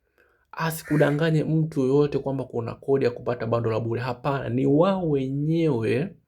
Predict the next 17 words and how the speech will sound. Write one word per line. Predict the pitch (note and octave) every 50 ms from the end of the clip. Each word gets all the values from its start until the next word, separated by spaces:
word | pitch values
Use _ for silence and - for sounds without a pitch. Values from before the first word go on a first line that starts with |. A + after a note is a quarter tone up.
| _ _ _ _ _ _ _ _ _ _ _ _ _ _ _ _ _ _ _
huwa | D#3 E3 F3 F3 D#3 C3+
moja | C#3 D#3 D#3+ D#3+ D#3 C#3+
kwa | - - - B2
moja | B2 C3 D3+ F#3 F#3+ E3 C#3 A#2 A#2 A#2 C3 D#3+ D#3 - - _ _ _ _ _ _ _ _ _ -
wanajua | - B2 A#2+ A#2 A#2+ A#2 A#2+ A#2 A#2 A2+ A#2+ B2+ C3+ C#3+ D3+ D3+ D3 C3+
jinsi | B2 A#2 A#2 A#2 - - B2+
gani | C3 C3+ C#3 C3+
ya | A#2+ A2
kuwapa | - - B2 B2 C3 B2+ - A#2+ - - D#3
ofa | C#3+ C#3 C3+ - - C3 A#2
wateja | A2 A2 A2 G#2+ - - D3 D3 C3+ B2 A#2 G#2
kwa | - - - C3 C3+ C#3
ajili | C3+ B2+ C#3 D3 D#3 D3+ C#3 B2 B2 A2+
ya | A2+ A#2 A#2+
sababu | A#2 - B2+ A#2+ A#2+ A#2 A#2 A#2+ A#2+
zao | A#2 B2+ C3+ C3 A#2+
binafsi. | A#2 A2+ A2 G#2+ A2+ A2+ A2+ - - - - - - -